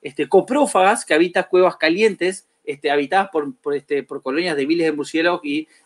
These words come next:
este, es un grupo muy particular de, de argáceos. Bueno, la gran pregunta, ¿es fácil trabajar con argáceos? No. Van a ver que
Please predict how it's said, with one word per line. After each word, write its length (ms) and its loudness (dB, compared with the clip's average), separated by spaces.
este, 600 2
es 160 -4
un 80 6
grupo 220 4
muy 100 4
particular 460 4
de, 260 0
de 80 -4
argáceos. 640 0
Bueno, 400 2
la 160 4
gran 220 4
pregunta, 640 4
¿es 200 2
fácil 340 2
trabajar 380 0
con 100 -4
argáceos? 800 -2
No. 400 -2
Van 200 4
a 60 6
ver 160 4
que 300 2